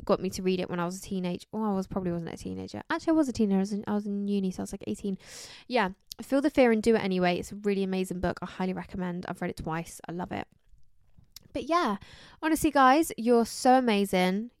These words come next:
You, I hope you took one thing from this episode. I'm gonna listen to it back and hopefully take some of my own advice, 'cause fuck my, am I, am I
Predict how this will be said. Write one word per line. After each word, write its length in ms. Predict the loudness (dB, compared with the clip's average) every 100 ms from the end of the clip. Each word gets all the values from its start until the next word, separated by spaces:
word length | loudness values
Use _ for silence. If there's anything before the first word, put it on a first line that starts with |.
| 0
You, 320 | 2 4 4
I 120 | 2
hope 400 | 4 4 2 0 -14 -20 -6
you 140 | -4
took 160 | 2 0
one 360 | 6 8 8 6
thing 240 | 0 2
from 140 | 0
this 140 | 0 0
episode. 580 | -2 0 0 2 0 -4 -18 -20 _
I'm 140 | 2
gonna 160 | 4 4
listen 240 | 2 0
to 80 | -2
it 80 | 0
back 200 | -2 -2
and 140 | -4
hopefully 300 | -4 -4 -6
take 180 | -6 -6
some 140 | -6
of 60 | -4
my 160 | -2 -2
own 100 | -4
advice, 340 | -2 -2 -2
'cause 140 | -8
fuck 200 | -6 -8 -2
my, 320 | 0 2 0 -4 _ _ _
am 120 | -4
I, 120 | -2 -2
am 220 | -4 -2
I 280 | 0 -2 -4